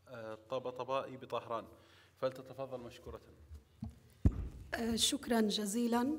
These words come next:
Speaker 2: آه، آه، أبدأ مداخلتي بنكتة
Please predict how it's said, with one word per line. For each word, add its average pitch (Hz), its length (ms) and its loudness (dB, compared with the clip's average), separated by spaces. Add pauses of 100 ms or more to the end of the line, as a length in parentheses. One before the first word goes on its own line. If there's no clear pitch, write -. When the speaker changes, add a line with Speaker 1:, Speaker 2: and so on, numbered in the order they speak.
(120)
Speaker 2:
آه، 214 460 -2 (840)
آه، 220 260 -6
أبدأ 277 320 -2
مداخلتي 247 840 0
بنكتة 226 680 -2